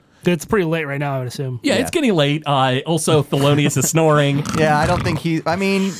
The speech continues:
Speaker 3: I don't know if he's gonna be any good to us awake either, but
Speaker 1: Well, I mean, if we gotta burn some shit.
Speaker 3: Yeah, it's true.
Speaker 2: <laughs> Yeah, I mean, he, he proved that he can do that. That's for damn sure.
Speaker 1: Yeah.
Speaker 2: So you guys head to bed.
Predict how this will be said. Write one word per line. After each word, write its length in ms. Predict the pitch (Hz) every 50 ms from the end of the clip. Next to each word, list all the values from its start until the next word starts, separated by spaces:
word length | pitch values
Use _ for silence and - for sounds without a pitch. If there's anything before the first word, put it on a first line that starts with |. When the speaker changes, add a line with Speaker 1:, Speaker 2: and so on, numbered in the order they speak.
| - -
Speaker 3:
I 80 | 185
don't 120 | 226 254 240
know 80 | 208 180
if 60 | 170
he's 80 | 170 151
gonna 100 | 156 143
be 80 | 139 131
any 140 | 123 123
good 220 | 117 131 120 110 -
to 120 | - 123 117
us 120 | 104 -
awake 320 | 110 101 113 107 95 90 - _
either, 300 | - 131 117 87 98 95 90
but 280 | - 98 87 85 78 - _ _ _ _ -
Speaker 1:
Well, 200 | - 302 381 415
I 80 | 359 311
mean, 120 | 320 330 320
if 80 | 254
we 100 | 247 277
gotta 140 | 302 285 254
burn 240 | 175 185 220 294 320
some 160 | - 359 277 -
shit. 320 | - 185 190 214 - - -
Speaker 3:
Yeah, 160 | 151 147 151
it's 140 | 143 - -
true. 260 | - 131 110 95 85 -
Speaker 2:
<laughs> 60 | - - _ _ - - - - - - - - - - - _ -
Yeah, 200 | 240 320 269 185
I 80 | 202 214
mean, 180 | 226 220 202
he, 140 | 214 269 - -
he 140 | 190 233 -
proved 320 | - 233 254 370 359 -
that 120 | 233 226
he 80 | 262 254
can 120 | - 196
do 140 | 202 233 226
that. 240 | 196 214 208 143 123
That's 180 | 143 - - -
for 80 | 117
damn 320 | 110 - 113 139 151 143 147
sure. 220 | - - - -
Speaker 1:
Yeah. 140 | 165 220 285 - 147 - - - - - - 175 -
Speaker 2:
So 220 | - 214 208 185 -
you 180 | 214 254 294
guys 300 | 254 226 202 196 170 - -
head 160 | 123 147 131
to 80 | 127
bed. 240 | 110 113 110 117 120